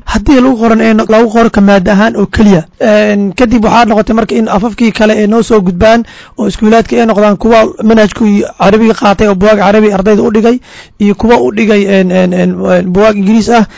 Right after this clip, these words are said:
Taasa waxay noqotay marka in ardaydii afka Soomaaliga uu dhexdooda ku dhinto.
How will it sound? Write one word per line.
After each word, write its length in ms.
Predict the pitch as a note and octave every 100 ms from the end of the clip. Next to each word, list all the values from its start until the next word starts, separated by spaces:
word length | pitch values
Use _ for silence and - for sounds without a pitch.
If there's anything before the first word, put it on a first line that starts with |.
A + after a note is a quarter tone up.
| - -
Taasa 280 | G3 F#3 A3+
waxay 180 | A3
noqotay 260 | A3+ G3 G3+
marka 220 | A3 -
in 100 | A3
ardaydii 580 | G3 F#3 A3+ G#3+ A#3 A#3 - - -
afka 200 | G#3+ G3+
Soomaaliga 560 | G#3+ G#3 A3 A3 G3+
uu 80 | G3+
dhexdooda 380 | A3 F#3 G3 F#3+
ku 120 | -
dhinto. 300 | G#3+ G#3+ A#3+